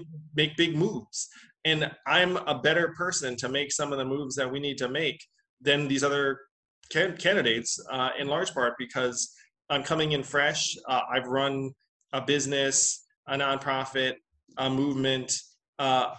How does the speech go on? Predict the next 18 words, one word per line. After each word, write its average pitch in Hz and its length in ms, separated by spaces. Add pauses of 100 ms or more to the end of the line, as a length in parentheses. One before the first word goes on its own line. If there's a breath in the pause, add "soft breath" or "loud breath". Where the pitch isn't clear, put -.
(120)
like, 147 420
I, 147 200
I 165 80
understand 170 500
that 135 140
it's 123 100
not 147 240
just 147 220
about 151 240
government. 143 520
It's 127 160
about 131 380
the - 100
private 147 340
sector. 151 640
It's - 140
about 120 260
technology. 131 880